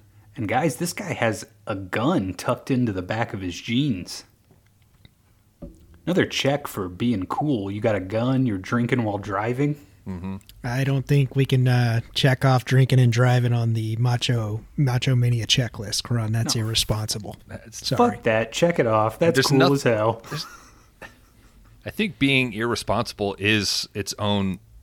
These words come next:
Speaker 2: macho bingo slot, right?
Speaker 3: What did,
Speaker 1: Mm-hmm.
Speaker 3: what did this accomplish? Nothing.
Speaker 1: Uh, you got home super fast,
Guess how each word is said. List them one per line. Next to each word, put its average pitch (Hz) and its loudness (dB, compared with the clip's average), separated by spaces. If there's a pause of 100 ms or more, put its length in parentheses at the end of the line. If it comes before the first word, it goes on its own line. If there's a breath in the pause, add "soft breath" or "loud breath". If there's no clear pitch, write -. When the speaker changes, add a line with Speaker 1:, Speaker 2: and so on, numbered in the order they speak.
(140)
Speaker 2:
macho 95 -4 (580)
bingo 92 -4
slot, 73 -12
right? 87 -8 (640)
Speaker 3:
What 180 4
did, 190 6
Speaker 1:
Mm-hmm. 139 -6
Speaker 3:
what 151 4
did 160 4 (640)
this 147 4
accomplish? - -2 (1900)
Nothing. 123 -2 (320)
Speaker 1:
Uh, 110 0 (300)
you 135 0
got 123 0
home 135 2
super 135 -4
fast, 123 0